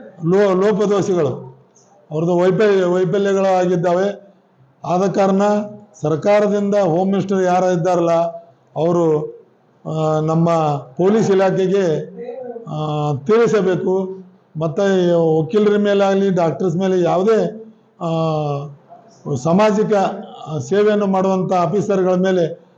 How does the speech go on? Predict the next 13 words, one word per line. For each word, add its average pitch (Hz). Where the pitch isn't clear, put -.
ಹಲ್ಲೆಯನ್ನು 190
ಆಗಬಾರ್ದು 196
ಅಂತೇಳಿ 185
ನೋಡ್ಬೇಕು, 175
ನೋಡ್ಕೊಂಡು 170
ಹೋಗ್ಬೇಕು. 170
ಆದರೆ 165
ಈಗ 165
ಈ 165
ಕಾಂಗ್ರೆಸ್ 185
ಗೌರ್ಮೆಂಟ್ನಲ್ಲಿ 175
ಲೋಪದೋಷಗಳು 185
ಹೆಚ್ಚಾಗಿವೆ. 180